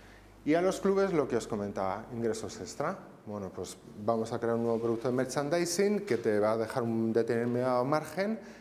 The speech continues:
y que para ti, pues obviamente, es interesante.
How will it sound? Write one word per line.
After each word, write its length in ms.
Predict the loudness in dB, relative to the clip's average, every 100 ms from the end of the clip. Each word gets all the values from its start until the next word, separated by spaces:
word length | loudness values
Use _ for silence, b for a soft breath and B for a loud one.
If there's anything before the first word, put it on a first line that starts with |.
| B -6
y 140 | -4
que 160 | 0 0
para 320 | 2 0 0
ti, 200 | 0 -2
pues 240 | -2 -6 -4
obviamente, 560 | -4 -4 -6 -6 -8 -8
es 140 | -12
interesante. 600 | -12 -14 -16 -18 -14 -16